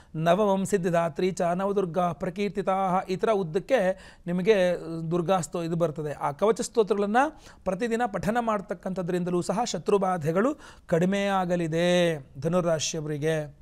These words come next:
ಅದ್ರ ಜೊತೆಗೆ, ಮ-, ಶುಕ್ರವಾರಗಳಲ್ಲಿ ಮುತ್ತೈದೆಯರಿಗೆ ಅರ್ಶಿನ ಕುಂಕುಮ ಕೊಡ್ತಕ್ಕಂಥದ್ದಿರಬಹುದು,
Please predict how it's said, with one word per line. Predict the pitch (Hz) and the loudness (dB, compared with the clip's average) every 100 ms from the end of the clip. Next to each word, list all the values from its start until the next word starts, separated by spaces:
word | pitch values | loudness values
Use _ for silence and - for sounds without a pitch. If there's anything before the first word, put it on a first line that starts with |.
| - - - | -20 -20 -6
ಅದ್ರ | 170 190 | 0 2
ಜೊತೆಗೆ, | 185 214 208 262 277 - - | 2 2 2 2 0 -12 -14
ಮ-, | 160 175 180 170 165 | -2 2 6 6 4
ಶುಕ್ರವಾರಗಳಲ್ಲಿ | - 208 - 233 233 214 214 202 202 247 | 2 0 6 8 8 6 2 0 0 0
ಮುತ್ತೈದೆಯರಿಗೆ | 208 - 226 220 214 208 | -2 2 2 4 2 2
ಅರ್ಶಿನ | 226 180 - 247 | 0 0 -2 -2
ಕುಂಕುಮ | 220 226 214 | -2 -4 -4
ಕೊಡ್ತಕ್ಕಂಥದ್ದಿರಬಹುದು, | 214 202 175 180 - 170 156 147 147 143 139 151 160 | -2 -4 -6 -8 -6 -6 -6 -4 -4 -4 -4 0 0